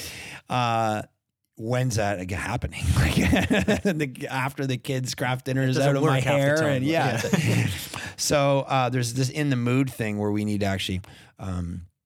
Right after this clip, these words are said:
Speaker 1: shift that a bit and, and, and also recognize that, uh, it can go both ways, and, and, and good sex takes work.
Speaker 2: Right.
Speaker 1: And, uh, and that means emotional work,
Speaker 2: So to,
Speaker 1: investment.
Speaker 2: to clarify, though, you're not saying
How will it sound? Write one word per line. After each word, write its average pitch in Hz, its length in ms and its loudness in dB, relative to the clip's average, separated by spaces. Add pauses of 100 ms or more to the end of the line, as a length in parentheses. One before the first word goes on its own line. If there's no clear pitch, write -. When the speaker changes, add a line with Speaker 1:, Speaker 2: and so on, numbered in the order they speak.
(500)
Speaker 1:
shift - 380 -6
that 98 200 2
a 92 60 0
bit 92 280 0
and, 92 320 -2
and, 120 140 0
and 185 180 2
also 180 360 0
recognize 98 720 -4
that, 92 260 -4 (400)
uh, 139 100 -8
it 120 100 -4
can 143 140 -2
go 123 140 0
both 98 260 -2
ways, 98 300 -4
and, 110 320 -6
and, 101 320 -4 (160)
and 98 240 -8
good 143 240 0
sex 107 360 -2
takes 92 300 -6
work. - 380 -12 (260)
Speaker 2:
Right. - 220 -20
Speaker 1:
And, 90 340 -6
uh, 80 160 -6
and 92 160 -4
that 98 220 -4
means 92 600 -4
emotional 95 600 -2
work, - 340 -14 (180)
Speaker 2:
So - 100 -14
to, 147 40 -6
Speaker 1:
investment. 90 440 -6
Speaker 2:
to 135 60 -8
clarify, 135 680 -4
though, 90 260 -8 (300)
you're 117 100 -10
not 113 500 -2
saying 87 540 -10